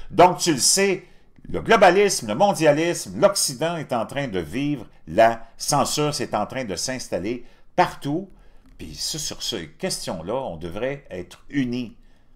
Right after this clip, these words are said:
Tu peux être pro-Trump, anti-Trump, tu peux être pro-Kamala, pro-Macron, anti-Macron. C'est pas vraiment important, ça. Ce qu'on doit faire, que tu sois de gauche, de droite, de centre, vert, jaune, rouge, être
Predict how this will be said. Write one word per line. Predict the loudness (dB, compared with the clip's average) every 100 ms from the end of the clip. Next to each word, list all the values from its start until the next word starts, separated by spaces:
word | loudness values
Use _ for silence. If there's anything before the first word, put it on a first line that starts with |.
| _ _
Tu | -16 -2
peux | 0
être | 0 -2
pro-Trump, | -2 -2 0 2 2 2 -2
anti-Trump, | -2 -4 -10 -2 0 0 -2
tu | -6
peux | -4
être | -4 -4
pro-Kamala, | -8 -6 -4 -2 -2 0 0 0 -2 -6 -20 -4
pro-Macron, | -2 0 0 -2 -2 0 0
anti-Macron. | -2 -6 -8 -8 -8 -8 -12
C'est | -8
pas | -6
vraiment | -6 -6
important, | -8 -8 -12 -10 -12 -12
ça. | -14 -14 -16 _ _ _ _ _ _ -20 _ _
Ce | -12
qu'on | -4 -4 -4
doit | 0 2 2 -4 -14
faire, | -8 -2 -2 -2 -10 -20 -20 -20 -20 _ -18
que | -12
tu |
sois | -6 -4
de | -2
gauche, | -2 -2 -4 -6
de | -6
droite, | -2 -2 -2
de | -8
centre, | -8 -6 -8 -10 -18 -18
vert, | -2 0 2 -2 -8
jaune, | -10 -4 -2 -4 -10
rouge, | -10 -4 -2 -2 -6 -14 -20 -20 -20 -20 -20 -20 -20 -20 -20 -20 -20 _ _ -6
être | -4 -4 -8